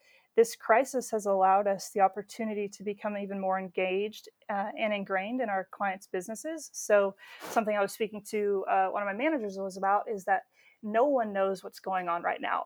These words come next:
Everybody is in the same boat. And so we're seeing these big brands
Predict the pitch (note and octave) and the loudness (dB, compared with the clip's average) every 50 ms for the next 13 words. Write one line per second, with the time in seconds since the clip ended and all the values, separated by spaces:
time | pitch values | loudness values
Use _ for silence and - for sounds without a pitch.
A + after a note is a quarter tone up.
0 | - - - G#3+ G3+ A#3 G#3+ - G#3+ G3+ G3 F#3 F#3 F#3+ F#3+ F#3+ - - F#3+ F#3+ | -4 0 0 2 2 4 4 6 6 6 4 2 0 -4 -6 -6 -8 -8 -10 -10
1 | F#3 F3 - F#3+ F#3+ A3 C#4 - - B3 A3 G3 - G#3+ G#3 G3+ G3+ G3 - - | -10 -8 -2 0 0 0 0 -2 -8 -14 -14 -12 -10 -6 -4 -4 -4 -4 -6 -6
2 | B3 B3+ B3+ A3+ G3+ G3+ G3+ F#3+ E3+ - _ G3+ G3+ F#3+ F3 F3 - F#3 F#3+ G#3 | -6 -6 -6 -6 -6 -6 -6 -8 -8 -6 _ -4 -4 -4 -6 -6 -4 -4 -2 -2
3 | G#3+ G#3 F#3+ F#3+ F#3 F3+ - - - | -4 -6 -6 -8 -8 -12 -14 -16 -16